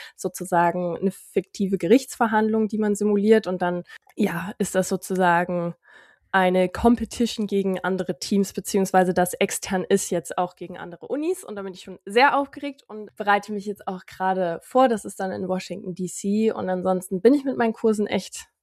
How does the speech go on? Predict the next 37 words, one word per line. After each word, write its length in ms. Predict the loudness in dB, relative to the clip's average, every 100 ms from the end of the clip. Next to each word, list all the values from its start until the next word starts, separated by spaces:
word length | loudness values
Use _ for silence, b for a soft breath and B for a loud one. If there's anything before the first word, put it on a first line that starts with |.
| _ _ -2
sehr 220 | 0 0
zufrieden, 800 | -6 -8 -2 0 2 4 4 2 -2
sehr 300 | 0 4 4
praxisorientiert, 1080 | 2 -2 -2 -4 -6 -2 -2 -2 0 -2 0
aber 240 | -2 0
auch 160 | -2 -2
wirklich, 500 | -2 0 2 2 0
muss 180 | -8 -6
ich 120 | -6
sagen, 240 | -4 -4
etwas 380 | -6 -8 -6 -8
entspannter 680 | -10 -14 -8 -8 -6 -8 -10 b b b b
wie 100 | 4
letztes 360 | 4 4 -2 -2
Semester, 380 | 0 0 -2
weil 100 | 0
letztes 320 | 0 -2 -6 -4
Semester 400 | -2 -2 -2 -4
einfach 180 | -4 -2
sehr 200 | 0 0
viel 140 | -4
Theorie 440 | -4 -2 0 2
war 240 | 4 4 4
und 220 | 2 -2
ich 160 | -2 2
alle 180 | 4 2
Kurse 440 | 2 6 8 6
auch 80 | 2
zweimal 360 | 2 4 4
die 120 | 2 2
Woche 320 | 2 2 -4
hatte. 280 | -2 -2 -4
Von 200 | -4 -2
daher 300 | 0 0 -4
ist 140 | -6
es 140 | -6
irgendwie 500 | -4 -4 -4 -4 -4